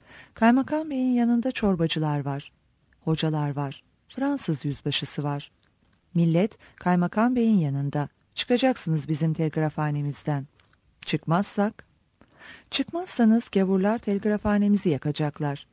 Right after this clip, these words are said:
Habersizden yakacaklardı ya, kaymakam beyin hatırını saydılar. Bizden bir kez demesi dediler." "Kaymakam bey senden başkasını bulamadı mı buraya gönderecek?" "Beni beğenmedin mi komutan bey?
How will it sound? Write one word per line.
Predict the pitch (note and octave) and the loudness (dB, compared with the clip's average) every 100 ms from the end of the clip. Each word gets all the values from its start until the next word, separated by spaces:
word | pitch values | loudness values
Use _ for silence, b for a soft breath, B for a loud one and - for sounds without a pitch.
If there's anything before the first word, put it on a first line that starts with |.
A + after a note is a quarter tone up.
| _ - | _ -6
Habersizden | E3 E3 E3 - D#3 F3 E3 | 0 0 0 0 -2 0 0
yakacaklardı | D#3+ E3 D#3 D#3 - D3+ D3 A#3 | 0 -2 -2 -2 -2 -2 -2 0
ya, | B3 D#3+ - b b | 0 0 -4 b b
kaymakam | - A3 B3 - C#4 | 0 2 2 0 -4
beyin | C#4 A#3+ | 0 2
hatırını | G#3 G3 F#3 F3+ | 2 2 0 0
saydılar. | - C#3+ C3 D3 D3 D3 - _ _ _ _ - | 0 -2 -4 -2 -2 -4 -8 _ _ _ _ -8
Bizden | C#4 - C#4+ G#3+ | -6 -2 2 2
bir | A#3+ | 2
kez | - G#3+ - | 2 0 2
demesi | F3 E3+ - D3+ | 0 0 -2 -4
dediler." | C#3 - C3+ C#3 - _ _ _ _ _ _ _ _ _ B B B B | -4 -4 -6 -6 -8 _ _ _ _ _ _ _ _ _ B B B B
"Kaymakam | - C4 D4 - D#4+ D4 | 0 2 2 -2 -2 0
bey | A#3+ | 0
senden | - G#3 G3+ G#3+ G#3 | 2 2 4 4 2
başkasını | G#3 - G#3+ G#3+ G3 | 0 -2 -2 2 2
bulamadı | F#3+ D#4 D#4+ A#3 | 2 -2 -2 2
mı | F#3+ | 2
buraya | F3 E3 E3 | 2 2 0
gönderecek?" | D#3+ D#3 D3+ D3 D3 D3 C#3 - _ _ _ _ _ _ _ _ _ _ _ _ - | 0 -2 0 -2 -2 -4 -6 -14 _ _ _ _ _ _ _ _ _ _ _ _ 0
"Beni | A#3+ C#4 | 2 4
beğenmedin | G3 F#3 B3 C#4 A#3+ G#3 | 2 2 2 -2 0 2
mi | E3+ | 2
komutan | D#3+ D3+ D#3 D3+ C#3+ | 0 0 0 -2 -2
bey? | C#3 | -6